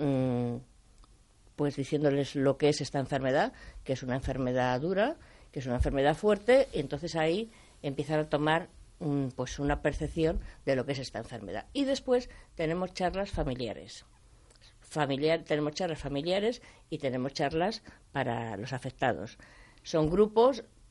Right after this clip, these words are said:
como antes ha dicho Lola, pues que, que ayudan y que nos, eh, enseñan y tal. Y luego también vamos a colegios a formar profesores. Tenemos, eh, hemos hecho un campamento este año también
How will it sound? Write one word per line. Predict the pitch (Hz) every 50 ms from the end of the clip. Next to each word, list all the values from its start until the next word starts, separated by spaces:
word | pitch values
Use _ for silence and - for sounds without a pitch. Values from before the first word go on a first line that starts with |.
| - -
como | 156 143 139
antes | 135 139 139 135 - 139 147
ha | 151
dicho | 139 143 - - 156
Lola, | 156 165 175 180 185 226
pues | 240 - 147 - -
que, | - 127 120 113 113
que | - 127 117
ayudan | 117 123 147 165 175 175 175 180 208 226 247
y | 226 214
que | - 147 123
nos, | 127 120 - 135
eh, | 127 123 127 - - - - - - - -
enseñan | 131 131 131 - 196 202 170 175 170 165
y | 160
tal. | - - 131 127 - - - - - - -
Y | - 302 277
luego | 269 269 269 254 233 233 254 285 254 -
también | - 151 147 143 156 156 147
vamos | 131 127 127 135 -
a | 151
colegios | - 196 220 262 269 - 247 285 339 - - - - -
a | - 139
formar | - 139 123 127 127 123
profesores. | - 143 139 - 175 - 240 247 233 262 277 - - - - - - - - - - - - - -
Tenemos, | - 156 147 156 151 151 151 147 147 147 147 151 - - -
eh, | - 156 151 147 147 143 143 143 139 139 135 139 139 - - -
hemos | - 170 160 156 151 165
hecho | 151 - - 151
un | 143
campamento | - 143 139 131 139 143 147 143 139 - -
este | - - - 156 143
año | 143 143 143 143 139
también | - 139 135 139 135 147 143 139 135 139